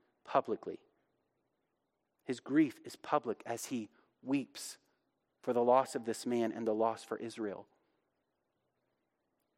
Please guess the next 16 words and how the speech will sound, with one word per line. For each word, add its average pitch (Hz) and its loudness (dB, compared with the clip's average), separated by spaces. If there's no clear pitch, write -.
Fourth, 151 6
David 143 4
pens 151 0
another 139 6
poem 156 4
that 117 0
serves 147 2
as 143 6
the 139 0
eulogy 139 6
expressing 151 2
the 117 0
injustice 131 0
of 123 2
his 107 -4
death 131 2